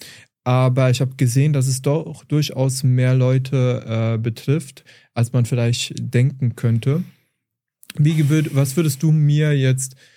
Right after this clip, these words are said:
wenn ich dich als, äh, Berater im Sinne eines, äh, Consulting-Gesprächs, ich frage dich um Rat, ich möchte einen Rat von dir haben, was würdest du mir, äh, raten? So einem Jungspund wie mir jetzt hier.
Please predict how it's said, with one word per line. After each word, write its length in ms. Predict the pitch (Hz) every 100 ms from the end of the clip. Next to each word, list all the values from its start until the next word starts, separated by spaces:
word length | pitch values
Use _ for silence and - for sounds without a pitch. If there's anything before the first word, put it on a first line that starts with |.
| _ _
wenn 140 | 131
ich 140 | 139 131
dich 240 | 135 -
als, 420 | 120 117 113 - - -
äh, 220 | 117 113
Berater 480 | 107 113 113 151 139
im 80 |
Sinne 320 | 120 131 123 117
eines, 340 | 113 107 -
äh, 360 | - 113 110 110
Consulting-Gesprächs, 1600 | 110 127 113 117 127 131 156 156 143 - - 143 151 208 - -
ich 160 | 117
frage 380 | - 120 123 135
dich 180 | 127 117
um 100 | 113
Rat, 440 | 110 113 120 170
ich 160 | 131 -
möchte 320 | 127 131 135
einen 100 | 113
Rat 300 | 107 110 117
von 180 | - 113
dir 140 | 110
haben, 320 | 110 120 165 175 - -
was 300 | - 147 -
würdest 320 | 156 147 -
du 60 | 151
mir, 580 | 156 135 143 139 139 131 - _ _ _ -
äh, 80 |
raten? 720 | 123 120 113 110 110 - 113 - _ _ _ _ _ _ _ _ _ _ _ _ _ _ -
So 80 | 127
einem 100 | 123
Jungspund 580 | 139 139 131 127 117
wie 80 | 117
mir 280 | 117 123 113
jetzt 300 | 110 104 -
hier. 300 | - 113 113